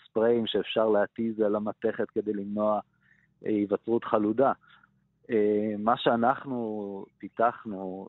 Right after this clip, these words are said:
אה, במעבדה שלי זה פיתוח אחר שהוא מ-,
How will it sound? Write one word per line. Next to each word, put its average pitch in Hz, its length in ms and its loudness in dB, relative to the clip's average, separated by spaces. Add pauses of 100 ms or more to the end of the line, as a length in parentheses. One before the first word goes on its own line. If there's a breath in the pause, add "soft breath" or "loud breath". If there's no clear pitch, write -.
(120)
אה, 92 260 -6
במעבדה 95 540 0
שלי 139 440 0
זה 107 120 4 (180)
פיתוח 123 640 0
אחר 143 520 -2
שהוא 127 480 -6
מ-, 113 180 -6